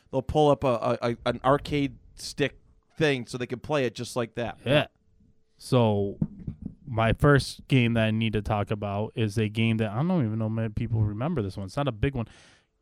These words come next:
Speaker 2: Killer Instinct? Do you remember this one?
Speaker 1: Yes, I do. That's with the an-, uh, right, with the animals, uh, the dinosaurs, and no, no, no, that wasn't that. Uh, that's Primal Rage.
Speaker 2: Yep.
Speaker 1: I know what you're talking about, though. I know what you're talking about.
Speaker 2: Yeah.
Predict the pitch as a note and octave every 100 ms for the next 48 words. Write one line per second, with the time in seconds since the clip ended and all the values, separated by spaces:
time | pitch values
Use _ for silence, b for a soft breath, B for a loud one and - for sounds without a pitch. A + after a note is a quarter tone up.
0 | - C#3+ D#3 C#3+ E3 - A#3+ - - -
1 | _ _ _ - B2 C3 C3+ C#3 D3+ -
2 | C3+ C#3+ D3+ C#3 - B2+ A2+ C3+ G3 F#3
3 | G#2 G2 - C3+ C#3+ C3+ D3 D3+ B2 A#2+
4 | B2+ A#2+ - B2 D3+ F3+ G3+ G3 - B2+
5 | A#2+ A2+ G#2+ C3 D3+ D3 E3+ E3 E3+ D3+
6 | B2 A2+ _ _ - F3 F#3 F#3 D3+ A#2
7 | D#3 D#3 C#3+ C#3+ A#2 - B2 B2 B2+ C3
8 | - C3 A#2 G#2+ - B2 D#3 _ - E3
9 | E3 D3 C3 C3+ A#2 A2 G2 - F2+ -
10 | A#2+ B2 A2+ - F#2 E2+ E2+ B2+ G#2+